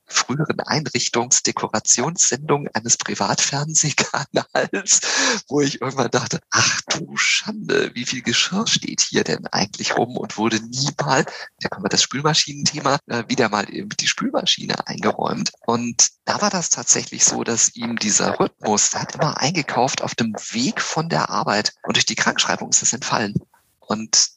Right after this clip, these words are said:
dann war ein, ein wichtiger, äh, Faktor seines Lebens aus dem, aus dem Zeitgefüge heraus. Das hat ihn noch tiefer in diese Depression hineingesteuert,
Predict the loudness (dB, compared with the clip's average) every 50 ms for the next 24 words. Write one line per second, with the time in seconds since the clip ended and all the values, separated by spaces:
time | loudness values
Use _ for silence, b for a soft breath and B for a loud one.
0 | _ _ _ _ -2 -2 -2 0 0 2 2 2 2 0 -2 -8 -6 -4 -2 0
1 | 0 0 0 -2 -2 -2 0 0 0 -2 -2 0 0 2 2 0 -2 -6 -8 -8
2 | -6 -8 -8 _ _ _ _ -4 -2 -2 0 0 0 0 0 0 0 0 0 0
3 | -2 -4 -4 0 2 2 2 2 0 -2 -2 -4 -2 2 2 2 2 2 0 0
4 | 0 0 0 -2 -2 -6 -10 -8 -6 -4 -2 -2 0 0 0 0 0 0 -2 -6
5 | -8 -8 -6 -4 -4 -2 -2 -2 0 2 2 4 2 2 0 2 0 2 2 2
6 | 0 -2 -4 -4 -4 0 0 0 0 0 0 0 0 0 0 -4 -8 -4 0 0
7 | 0 2 2 0 -2 -2 0 2 4 4 4 4 2 0 -2 -2 -2 -2 -2 -2
8 | -2 0 0 0 0 0 -2 0 0 0 0